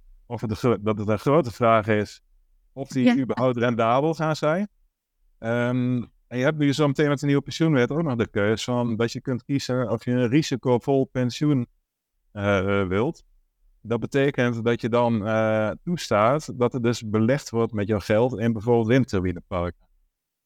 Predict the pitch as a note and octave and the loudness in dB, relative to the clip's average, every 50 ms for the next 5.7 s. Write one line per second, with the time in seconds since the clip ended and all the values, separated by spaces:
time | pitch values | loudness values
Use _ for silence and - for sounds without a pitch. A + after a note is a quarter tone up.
0 | _ _ _ _ _ - G#2+ A#2+ A#2 G#2+ F2+ G#2 G#2+ - F#2+ F2+ G#2+ G2 G2+ G#2+ | _ _ _ _ _ -6 -2 0 0 2 2 2 0 0 0 -2 0 2 2 4
1 | G#2+ F#2 F2 - _ _ _ _ _ - G#3+ G#3+ F#3+ G3 G3+ G#3+ _ _ _ _ | 2 2 0 -4 _ _ _ _ _ -4 -4 -2 -2 -2 -4 -6 _ _ _ _
2 | _ - A#2 A#2 A2+ A2+ A#2 A#2+ A#2+ A2+ - - - - D3+ D3+ D#3+ D#3+ C#3+ C3+ | _ -6 -4 -2 0 0 0 0 -2 -4 -4 -6 -6 -2 0 2 2 4 2 2
3 | C3 B2+ B2+ C3 C3 B2+ B2 B2+ C3+ B2+ B2 B2 C3+ B2+ B2 A2+ B2 A2+ A#2+ C3 | 2 2 0 0 -2 -4 -2 0 2 2 2 2 0 0 -2 0 0 0 2 2
4 | B2+ B2 A#2+ A#2+ G#2+ A2 - C3 A#2+ A2+ A2 A2+ A#2+ B2 A#2+ A#2+ A2+ - - _ | 2 0 0 -2 -4 -6 -6 -4 -4 -2 0 2 2 2 2 2 0 -4 -14 _
5 | - B2+ A#2+ C3 C#3+ C3 - - G2+ F#2+ A#2 E3 G3+ | -8 -2 0 0 0 0 -2 -2 0 0 0 0 -2